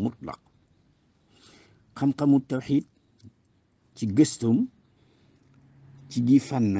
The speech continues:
ñu tudde ko tawxiid, ñetti xaaj la.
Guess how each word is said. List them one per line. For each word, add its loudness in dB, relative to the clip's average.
ñu 2
tudde -4
ko -10
tawxiid, -8
ñetti -4
xaaj -14
la. -18